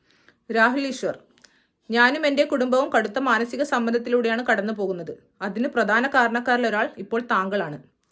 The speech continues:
ഞാൻ എനിക്കെതിരെ പബ്ലിക് പ്ലാറ്റ്ഫോമിൽ നടന്ന പകൽ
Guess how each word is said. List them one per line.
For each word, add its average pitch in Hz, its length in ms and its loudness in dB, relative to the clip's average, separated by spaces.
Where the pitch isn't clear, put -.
ഞാൻ 240 180 4
എനിക്കെതിരെ 247 520 2
പബ്ലിക് 240 360 2
പ്ലാറ്റ്ഫോമിൽ 254 500 -2
നടന്ന 214 260 0
പകൽ 233 240 2